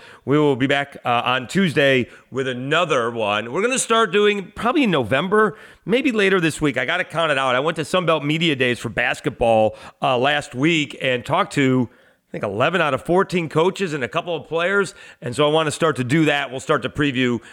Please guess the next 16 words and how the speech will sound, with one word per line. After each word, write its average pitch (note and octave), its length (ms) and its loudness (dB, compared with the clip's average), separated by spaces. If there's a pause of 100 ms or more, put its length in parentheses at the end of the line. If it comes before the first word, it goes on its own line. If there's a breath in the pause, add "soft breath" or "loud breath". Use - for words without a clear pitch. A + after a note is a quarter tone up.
(120 loud breath)
uh, A#2+ 80 -2
the B2 80 0
college C3+ 340 -2
basketball B2 560 0
season. A2+ 520 -2 (260 loud breath)
Uh, B2+ 120 2
we A#2+ 120 2
have B2 120 2
another A2 220 0
couple A2 260 -8
weeks A#2+ 240 -10
for A2+ 220 -10
that G#2+ 200 -4
to G2+ 100 -6
happen. G#2 260 -4
So, F#2 300 -4